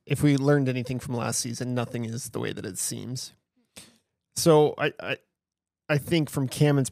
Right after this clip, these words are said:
Cameron's perspective, Cameron is obviously very green when it comes to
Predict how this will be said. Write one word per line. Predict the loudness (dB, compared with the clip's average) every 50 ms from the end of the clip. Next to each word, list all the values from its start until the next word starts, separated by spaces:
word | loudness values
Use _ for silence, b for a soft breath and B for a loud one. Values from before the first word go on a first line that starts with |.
| -6 _ -14 -4
Cameron's | 0 4 4 6 6 6 4 2 0
perspective, | -2 -2 -4 -2 -2 -4 -4 -4 -6 -8 -8 -2
Cameron | 0 2 4 4 4 4 4
is | 4 2 0 0 -2 -4 -4 -6 -6 -10 _ _ _ _ _ _ _ _ _ _ _ _ _
obviously | -2 -2 -2 0 -2 -4 -6 -6 -8
very | -6 -4 -2 -2 0 0 -2 -4 -6
green | -8 -8 -6 -4 -2 0 0 0 0 -2 -4 -6 -8 -12 _ _ _ _ _ _ _ _ _ _ _ _ _ _ _ _ _
when | -6 -4 -4
it | -4 -6
comes | -8 -10 -10 -8 -10 -12
to | -10 -8 -8 -8 -6 -8 -8 -10 -12 -14